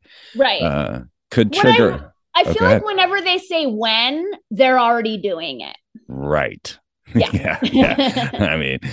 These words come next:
Speaker 2: yeah, most of this stuff has been around for decades, for sure. Uh,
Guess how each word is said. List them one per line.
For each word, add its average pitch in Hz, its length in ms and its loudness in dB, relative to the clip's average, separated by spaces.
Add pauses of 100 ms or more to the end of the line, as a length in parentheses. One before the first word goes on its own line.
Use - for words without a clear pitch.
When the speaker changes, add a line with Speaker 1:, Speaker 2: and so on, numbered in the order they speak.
(160)
Speaker 2:
yeah, 67 220 0
most 90 340 4
of 92 60 2
this 85 140 2
stuff 80 280 0
has 78 180 -2
been 80 200 -4
around 76 400 -2
for 80 320 -6
decades, 69 680 -4
for - 160 -8
sure. 76 460 0 (580)
Uh, 60 300 -8